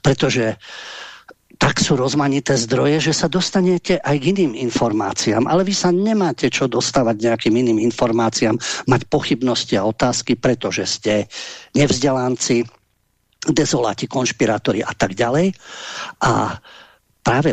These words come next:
preto politici potrebujú ešte aj zasahovať do toho, čo môžete čítať a čo nie. Nie, že by bol, dajme tomu, Mečiar alebo Fico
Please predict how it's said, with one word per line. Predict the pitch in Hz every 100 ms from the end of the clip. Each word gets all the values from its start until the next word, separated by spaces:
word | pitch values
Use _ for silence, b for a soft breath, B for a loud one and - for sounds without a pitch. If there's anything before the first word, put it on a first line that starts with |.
| -
preto | 117 107 131
politici | - 123 139 - 151 -
potrebujú | - - - 131 120 127 135
ešte | 123 117 - 165
aj |
zasahovať | 170 147 226 - 285 262 202 170
do | 117 147
toho, | - 120 113 B B B
čo | -
môžete | 123 135 160 - 165
čítať | - 143 131 131
a | - 135
čo | 131
nie. | 120 104 87 B B B B -
Nie, | 269 190
že | 135
by | 113
bol, | 113 113 110 - _ -
dajme | 117 127 120
tomu, | 117 113
Mečiar | 107 143 - 107
alebo | 101 107 104
Fico | 151 208 104 -